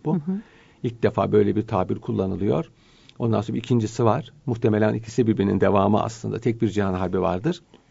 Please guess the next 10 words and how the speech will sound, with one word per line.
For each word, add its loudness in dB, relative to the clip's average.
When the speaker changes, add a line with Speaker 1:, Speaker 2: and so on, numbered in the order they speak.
Speaker 1:
diyenler 2
var. -2
Bu 4
cihan 4
harbinin 4
faturası 0
ağır 6
olmuştur. 0
Bu -8
faturayı 6